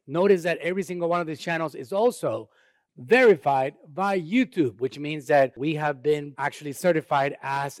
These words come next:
a channel with a lot of attention and credibility on the YouTube platform. So if you guys don't know who these guys are, Brandon Dawson, one of my favorite business influencers in the world, Doctor Living Good, another one, another powerhouse influencer,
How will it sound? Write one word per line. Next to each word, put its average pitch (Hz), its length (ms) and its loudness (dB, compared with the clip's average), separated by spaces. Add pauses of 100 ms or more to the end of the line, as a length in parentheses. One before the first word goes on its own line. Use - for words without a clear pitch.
a 131 380 -6 (120)
channel 170 400 0
with 127 220 -6 (140)
a 139 60 -2
lot 151 180 4
of 139 80 -4
attention 127 560 -10
and 127 120 -14
credibility 127 720 -2
on 143 120 -4
the 131 80 -6
YouTube 123 280 -8
platform. 131 500 -2 (340)
So - 120 0
if 156 120 4
you 180 60 -4
guys 208 180 2
don't 202 100 -4
know 202 140 0
who 208 80 0
these 185 160 -6
guys 202 240 0
are, 226 240 -2 (180)
Brandon 196 260 -2
Dawson, 196 600 -4
one 165 240 -2
of 175 60 -4
my 165 120 -2
favorite 185 560 -4
business 190 340 4
influencers 165 460 -10
in 151 120 -10
the 139 80 -4
world, 190 360 2
Doctor 196 320 -2
Living 196 260 0
Good, 190 300 0 (100)
another 185 280 -2
one, 180 400 -4 (100)
another 190 240 -2
powerhouse 165 640 0
influencer, 160 800 -6